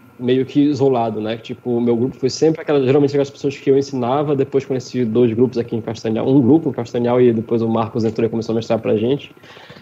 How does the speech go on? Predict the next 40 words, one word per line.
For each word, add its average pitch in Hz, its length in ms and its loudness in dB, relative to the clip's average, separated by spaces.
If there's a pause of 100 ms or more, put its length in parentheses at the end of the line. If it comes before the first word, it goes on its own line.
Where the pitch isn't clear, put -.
(220)
É, 110 720 2
eu 120 100 0
nunca 160 280 2
tinha 170 180 0
muita 165 220 0
certeza, 156 460 -2
assim, 156 280 -2
do, 147 380 2
do 139 180 -2
que 139 180 -2
eu 175 120 2
era 160 140 0
capaz, 147 460 -4
se - 80 -8
eu 135 60 -2
era 123 120 -4
bom. 131 400 -2 (200)
Ainda 139 280 0
acho 139 160 -4
que - 60 -12
o 120 40 -6
Marcos 117 400 -8
é 110 80 -14
um 110 40 -10
mestre 113 260 -8
melhor 110 140 -2
do 107 80 -6
que 104 200 -6
eu. 143 220 2 (1120)
É, 110 560 2
mas, 120 280 -4
tipo, 131 320 -2
a 113 100 0
gente 139 180 0
começar 156 680 0
a, 117 880 -2
a 98 40 -10
mestrar, 117 640 -2
a, 104 440 -4
a 104 40 -8